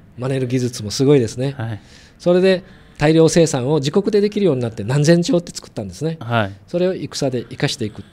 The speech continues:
Speaker 1: ていうことになって、ただし、あの、火薬を作るっていうような技術はまだ弱かったらしくて、
Speaker 2: はい。
Speaker 1: 火薬だけは、あの、買い付けてたっていう言われるんですけどね。
Speaker 2: はい。
Speaker 1: そしてその後にね、また、あの、フランシスコ・ザビエルっていう方も来ますよね。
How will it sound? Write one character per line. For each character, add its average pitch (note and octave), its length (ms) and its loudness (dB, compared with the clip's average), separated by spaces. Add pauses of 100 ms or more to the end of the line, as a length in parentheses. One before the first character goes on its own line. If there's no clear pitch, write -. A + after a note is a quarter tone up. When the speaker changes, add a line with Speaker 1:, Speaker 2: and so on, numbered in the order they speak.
(200)
Speaker 1:
て B2 80 -6
い A2 40 -2
う - 20 -8
こ A#2 120 -8
と A#2 100 -4
に G#2+ 120 -6
な G2 120 -8
っ - 20 -10
て、 G2+ 360 -8 (300)
た A#3 100 0
だ A#3 80 0
し、 F#3 320 -2
あ B2+ 100 -12
の、 A2+ 100 -10
火 - 160 -6
薬 G#3+ 280 -8
を G#3 60 -6
作 - 240 -12
る A3 60 -2
っ - 20 -8
て G#3+ 180 -8
い C3 60 0
う C3 40 -2
よ B2+ 60 -2
う A#2 40 -4
な A2 100 -6
技 B2 140 -2
術 A2+ 200 -8
は B2 100 -2
ま B2+ 140 -2
だ A2 180 -2
弱 C3 180 0
か C3 100 -4
っ - 40 -8
た G#2+ 100 -8
ら G2 80 -8
し - 80 -14
く - 100 -20
て、 A#2+ 240 -6
Speaker 2:
は B2+ 220 -6
い。 F#2+ 80 -8 (240)
Speaker 1:
火 D#3+ 100 -6
薬 E3 180 -2
だ F3 120 0
け F#3+ 140 -6
は、 E3+ 160 -4
あ A#2 80 -8
の、 G#2 120 -10
買 A2+ 140 -4
い - 20 -6
付 - 180 -6
け - 40 -14
て G#2 100 -10
た G2+ 80 -8
っ G2 40 -10
て - 160 -14
い F#2 40 -8
う F2+ 80 -10 (240)
言 G#2 160 -16
わ A2+ 100 -4
れ A2 100 -2
る G#2 60 -8
ん G2 80 -8
で E2+ 60 -14
す - 80 -20
け F#2+ 80 -14
ど A2 80 -8
ね。 F#3+ 160 -6
Speaker 2:
は C#3 180 -4
い。 G#2 100 -8 (1500)
Speaker 1:
そ F#3 160 0
し F3+ 60 -2
て G3+ 80 0
そ A3+ 120 2
の A#3 100 4
後 G#3+ 220 0
に A2 80 -6
ね、 D3+ 180 -4 (400)
ま B2 120 -4
た、 A2+ 140 -2
あ A2 40 -4
の、 F#2 520 -8 (960)
フ - 180 0
ラ D#3+ 80 8
ン D3+ 60 2
シ - 120 -4
ス - 80 -8
コ・ C3+ 120 0
ザ D#3 180 6
ビ D#3+ 80 2
エ B2+ 80 4
ル A2+ 60 0
っ - 40 -4
て - 120 -10
い A2+ 40 -8
う - 20 -10
方 A2+ 200 -8
も F#2+ 80 -12
来 A2 120 -16
ま A2 60 -6
す G2 160 -10
よ F#2 60 -10
ね。 D#3 160 -6